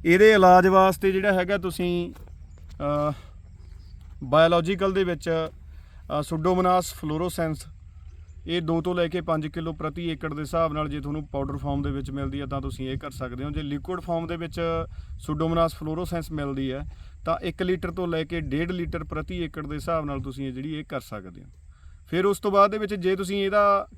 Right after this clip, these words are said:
ਕੈਮੀਕਲ ਦੇ ਵਿੱਚ ਇਲਾਜ ਕਰਨਾ ਚਾਹੁੰਦੇ ਹੋ, ਕੈਮੀਕਲ ਦੇ ਵਿੱਚ ਇਹਦਾ ਇਲਾਜ ਸਭ ਤੋਂ ਵਧੀਆ ਜਿਹੜਾ ਆਮ ਫੰਗਸ ਵਾਸਤੇ ਜਾਂ ਬੈਕਟੀਰੀਆ ਵਾਸਤੇ ਅਸੀਂ ਜਿਹੜੀ ਜ਼ਿਆਦਾਤਰ ਦਵਾਈ ਵਰਤਦੇ ਹਾਂ, ਅਹ, Blitox ਆ ਜਾਂਦੀ ਹੈ, ਜਿਹਦੇ 'ਚ ਕਾਪਰ ਆਕਸੀਕਲੋਰਾਈਡ ਜਾਂ, ਅਹ, streptocycline ਦੀਆਂ ਜਿਹੜੀਆਂ ਪੂੜੀਆਂ ਨਾਲ ਮਿਲਾ ਕੇ ਤੁਸੀਂ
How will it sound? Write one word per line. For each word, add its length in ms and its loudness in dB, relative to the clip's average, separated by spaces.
ਕੈਮੀਕਲ 440 0
ਦੇ 100 0
ਵਿੱਚ 160 -2
ਇਲਾਜ 280 2
ਕਰਨਾ 300 -2
ਚਾਹੁੰਦੇ 260 -6
ਹੋ, 40 -8
ਕੈਮੀਕਲ 480 -4
ਦੇ 100 -4
ਵਿੱਚ 200 -8
ਇਹਦਾ 200 -2
ਇਲਾਜ 320 0
ਸਭ 240 -8
ਤੋਂ 300 -6
ਵਧੀਆ 320 -4
ਜਿਹੜਾ 380 -4
ਆਮ 500 -4
ਫੰਗਸ 340 0
ਵਾਸਤੇ 360 0
ਜਾਂ 140 -2
ਬੈਕਟੀਰੀਆ 460 -6
ਵਾਸਤੇ 300 -6
ਅਸੀਂ 200 -6
ਜਿਹੜੀ 480 -8
ਜ਼ਿਆਦਾਤਰ 420 -4
ਦਵਾਈ 280 -4
ਵਰਤਦੇ 400 -6
ਹਾਂ, 100 -10
ਅਹ, 580 -6
Blitox 480 0
ਆ 100 2
ਜਾਂਦੀ 340 -4
ਹੈ, 60 -10
ਜਿਹਦੇ 320 -8
'ਚ 80 -10
ਕਾਪਰ 360 -8
ਆਕਸੀਕਲੋਰਾਈਡ 800 -8
ਜਾਂ, 360 0
ਅਹ, 420 -8
streptocycline 880 -6
ਦੀਆਂ 120 -4
ਜਿਹੜੀਆਂ 240 -4
ਪੂੜੀਆਂ 380 -4
ਨਾਲ 240 -2
ਮਿਲਾ 240 -2
ਕੇ 120 -10
ਤੁਸੀਂ 300 -8